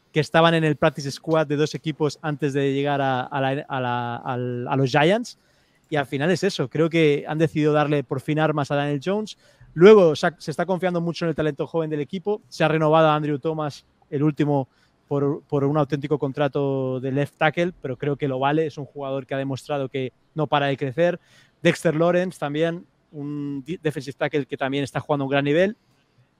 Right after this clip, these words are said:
Luego se, se ha renovado a Daniel Jones. Creo que si, si te vas a, a la agencia libre o si te ibas al draft, no ibas a encontrar un jugador que te siga la continuidad o el juego que estaban teniendo estos Giants con Daboll y con Kafka.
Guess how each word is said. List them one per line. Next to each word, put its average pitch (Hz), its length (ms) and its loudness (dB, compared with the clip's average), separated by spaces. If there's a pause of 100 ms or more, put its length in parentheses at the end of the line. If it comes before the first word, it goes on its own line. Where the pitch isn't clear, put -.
(160)
Luego 160 260 6
se, 147 320 2 (340)
se - 140 0
ha 160 40 6
renovado 151 320 2
a - 20 4
Daniel 147 280 2
Jones. 170 380 -2
Creo 156 280 2
que 147 440 0
si, 139 260 -10 (140)
si - 160 -12
te 135 140 -6
vas 156 240 -2
a, 135 500 -2
a - 240 -10
la 131 100 -6
agencia 139 360 -6
libre 143 460 -4 (200)
o 143 100 -6
si 143 120 -6
te 147 100 -6
ibas 147 220 -2
al 135 160 -2
draft, 143 320 -4 (560)
no 151 120 -2
ibas 165 180 4
a 165 40 0
encontrar 156 580 -2
un 165 120 -8
jugador 156 440 -2
que 151 100 -4
te 143 120 -4
siga 147 280 -2
la 147 80 2
continuidad 139 720 0
o 131 400 -8
el 135 120 -6
juego 165 380 4
que 135 60 -6
estaban 139 240 -4
teniendo 139 240 -6
estos 131 200 -8
Giants 143 300 -2
con 131 200 -6
Daboll 143 300 2
y 131 40 -2
con 131 160 -4
Kafka. 180 440 0